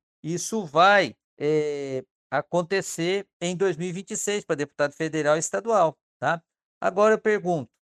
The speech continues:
um partido sem candidatos elege? Isso representa fraqueza, representa desorganização. Nós precisamos ter mais candidatos em mais cidades e eleger mais.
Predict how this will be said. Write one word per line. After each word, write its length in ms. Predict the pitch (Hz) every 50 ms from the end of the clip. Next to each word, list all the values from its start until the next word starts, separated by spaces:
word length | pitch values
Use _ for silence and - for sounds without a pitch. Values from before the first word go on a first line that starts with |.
| _ _
um 140 | - 196 190
partido 920 | - - 208 196 170 - - - - 220 233 214 165 139 139 113 98 - _ _ _ _ -
sem 320 | - - - 196 208 220
candidatos 760 | 190 - 202 190 165 165 135 - 147 156 165 156 147 - - -
elege? 680 | - 185 185 170 156 170 202 240 277 226 190 135 107 - _ _ _ _
Isso 220 | - 165 175 - 214
representa 600 | 202 214 214 - 226 220 190 175 208 220 220 226
fraqueza, 720 | - _ 240 240 226 - _ - 185 196 226 233 214 175 147
representa 520 | 156 160 - 175 170 156 190 202 - 202
desorganização. 1000 | 175 185 180 160 196 208 208 208 214 208 214 208 214 220 202 - - 175 185 208
Nós 80 | 202 180
precisamos 260 | - - - 208 208
ter 140 | - 240 233
mais 420 | 208 180 175 190 226 262 262 -
candidatos 600 | - - 202 175 160 131 131 135 143 156 165 - _ _ _ _
em 120 | - 185 196
mais 340 | 180 175 185 202 233 240 220
cidades 640 | - - 170 139 143 147 156 175 170 - - _ _ _ _ _ _ _ -
e 160 | 185 196 214
eleger 400 | 220 226 247 262 220 - 226 247
mais. 560 | 240 233 208 202 196 180 120 - - - -